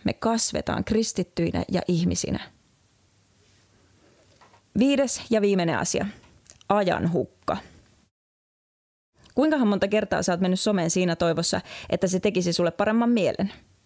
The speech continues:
Ja laitatkin kohta puhelimen alas ja oot entistä kuormittuneempi ja väsyneempi. Tai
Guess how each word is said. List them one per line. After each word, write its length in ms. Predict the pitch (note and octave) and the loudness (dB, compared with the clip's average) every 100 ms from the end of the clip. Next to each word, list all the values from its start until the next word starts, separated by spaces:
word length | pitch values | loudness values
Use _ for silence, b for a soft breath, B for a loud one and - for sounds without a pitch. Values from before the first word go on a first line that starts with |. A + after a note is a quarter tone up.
| _ - B B B - | _ -20 B B B 0
Ja 80 | |
laitatkin 380 | F#3+ G#3 G3+ F#3 | 2 2 -2 -4
kohta 280 | - F3+ - | -2 -2 -2
puhelimen 380 | F3+ F#3 D#3 C#3 | 0 0 2 0
alas 340 | F3 G3+ - - | 0 0 -4 -2
ja 140 | F3+ | 0
oot 100 | F#3 | 2
entistä 380 | G3+ G3+ G#3 F#3+ | 0 0 -2 -2
kuormittuneempi 760 | G3 F3 E3+ - E3+ D#3 E3 | 0 0 0 -2 -2 -2 0
ja 100 | C#3+ | 0
väsyneempi. 580 | C#3+ - - - - - _ _ _ B B B B B B | 0 -2 -4 -4 -8 -12 _ _ _ B B B B B B
Tai 220 | G3 F#3+ | 0 2